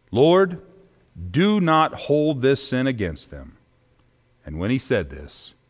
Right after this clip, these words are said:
he fell asleep." This is the word of the Lord. Thanks be to God. This story of Stephen actually begins earlier in chapter nine.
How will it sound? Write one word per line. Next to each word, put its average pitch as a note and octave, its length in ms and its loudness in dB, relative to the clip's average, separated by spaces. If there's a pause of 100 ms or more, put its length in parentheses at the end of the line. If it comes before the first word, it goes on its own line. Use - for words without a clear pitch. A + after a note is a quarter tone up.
(440)
he D#2+ 100 -10
fell D2+ 300 -10
asleep." C#2+ 440 -16 (1120)
This A2 480 -2
is G#2 600 -6 (100)
the F2+ 140 -10
word F#2 560 -6 (340)
of F2 120 -10
the F2+ 100 -8
Lord. D2+ 420 -12 (840)
Thanks D#2+ 280 -8
be D#2+ 120 -10
to D2+ 80 -10
God. - 380 -16 (1700)
This E3+ 200 4
story G3 380 10
of A#2+ 120 4
Stephen C3+ 460 0
actually C#3 400 0
begins A#2+ 480 0
earlier C3 500 2
in F#2 160 -2
chapter A2+ 460 0
nine. G2 480 -4